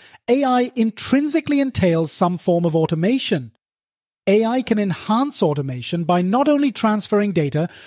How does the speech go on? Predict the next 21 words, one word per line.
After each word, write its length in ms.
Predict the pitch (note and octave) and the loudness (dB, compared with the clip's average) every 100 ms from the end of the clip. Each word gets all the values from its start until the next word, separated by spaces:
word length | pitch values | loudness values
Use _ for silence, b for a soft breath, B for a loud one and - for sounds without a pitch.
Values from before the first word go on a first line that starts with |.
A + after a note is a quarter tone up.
| B B | B B
but 140 | G#3 | 2
also 320 | B3+ D4 C#4+ | 2 0 0
interpreting 720 | C4+ B3 - A3+ C4+ A3+ E3 | 0 -2 0 0 2 0 -2
it 180 | B2 A#2+ _ - | -4 -14 _ -4
and 160 | F#3+ | 0
responding 640 | G3 - - A3+ A#3+ B3 | 0 -2 0 0 2 0
intelligently. 800 | A#3+ A3+ B3+ C#4+ A#3+ D3+ B2+ A2 - _ _ _ _ _ _ _ | 0 0 0 0 -2 -4 -12 -16 -20 _ _ _ _ _ _ _
For 160 | - G3 | -2 2
numerous 480 | F#3 B3+ E4 E4 | 4 4 2 0
organizations, 880 | G3+ E3+ E3 D3+ C3+ C3 - D#3 D3 b b b _ | 0 0 0 -2 -4 -8 -8 -8 -8 b b b _
A 180 | G#3 C4 | 0 2
I 200 | A#3+ A#3+ | 2 2
represents 640 | A3 G3 F#3+ D#3+ F3+ E3+ | 2 2 0 0 -2 -2
a 40 | E3+ | -6
significant 800 | - F3 D3 F#3+ B3+ C#4 C4+ A3+ | -2 -4 0 0 2 0 0 0
enhancement 640 | F#3 E3 D#3 - D3+ C#3+ | 0 0 -2 -4 -8 -6
to 100 | - | 0
their 140 | D#3+ D#3+ | 2 2
existing 540 | D3+ B2+ G3 - A3+ | 0 0 -2 0 0
automation 640 | F#3+ F#3 E3+ D#3+ D3 C#3+ | 2 2 2 0 -2 -8
tools. 560 | C3 C#3+ B2+ A2+ A2+ - | -8 -10 -10 -12 -18 -20